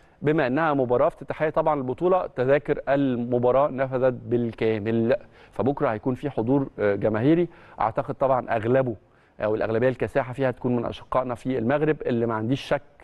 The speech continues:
ما عنديش شك أبدا إن هم هيقفوا في ظهر النادي الأهلي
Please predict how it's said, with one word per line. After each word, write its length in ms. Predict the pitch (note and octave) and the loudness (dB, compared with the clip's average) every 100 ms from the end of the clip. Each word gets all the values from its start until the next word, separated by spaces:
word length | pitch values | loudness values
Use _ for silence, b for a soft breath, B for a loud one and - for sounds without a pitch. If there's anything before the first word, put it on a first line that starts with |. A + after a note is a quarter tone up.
| - G#2+ | -18 -8
ما 60 | |
عنديش 320 | A2 G#2+ C3+ - | -6 -2 -2 -2
شك 180 | C#3+ - - | -4 -4 -4
أبدا 360 | - B2+ A2 - B B B B | -2 0 -4 -8 B B B B
إن 100 | A#2+ | 0
هم 220 | A#2+ C3+ C#3 | 0 0 2
هيقفوا 480 | B2 C3+ C3+ - | 4 4 2 -2
في 120 | A#2 A#2 | -6 0
ظهر 260 | B2+ C3 | 0 0
النادي 280 | A#2 B2+ A#2+ | -4 -2 -2
الأهلي 380 | A2 B2+ A#2+ | -2 -2 -2